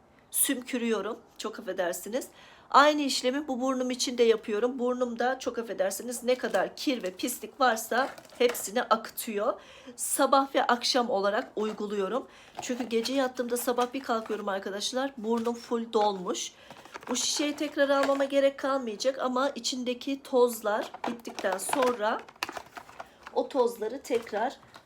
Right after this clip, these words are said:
alacağım. Ee, şu an kullandığım başka bir ilacım yok. Antibiyotiği zaten kestim. Antibiyotiği bitirdik. Zaten bitti antibiyotiğim.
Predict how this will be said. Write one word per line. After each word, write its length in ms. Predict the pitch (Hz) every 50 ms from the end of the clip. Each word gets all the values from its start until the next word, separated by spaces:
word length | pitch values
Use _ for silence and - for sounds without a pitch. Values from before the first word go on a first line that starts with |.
| -
alacağım. 520 | - 240 233 208 208 185 - 190 190 254 - - - - - - _ _ _ _ _ _ _
Ee, 240 | 208 220 220 208 214
şu 220 | - - - 294
an 180 | 277 277 277 277
kullandığım 580 | - 302 269 277 277 269 262 262 269 269 254
başka 440 | 254 254 262 - - - 262 262 226
bir 200 | 254 254 262 - -
ilacım 500 | 240 233 254 247 247 247 247 233 233 226
yok. 300 | 226 240 277 277 - -
Antibiyotiği 680 | 233 240 240 247 285 202 214 254 247 247 240 254 240
zaten 460 | 214 233 240 233 226 233 247 202 202 -
kestim. 600 | - - 247 240 247 - - - 254 262 262 - - _ _ _ - -
Antibiyotiği 920 | 208 220 226 226 - - 196 196 208 202 190 - - - 185 175 170 175 175
bitirdik. 640 | 233 233 - 277 247 247 233 240 247 - - - - - - - - - - -
Zaten 460 | - - 226 220 220 240 226 208 208
bitti 260 | 233 226 233 - - 214
antibiyotiğim. 720 | 208 196 190 - 185 190 190 185 175 180 - 233 262 -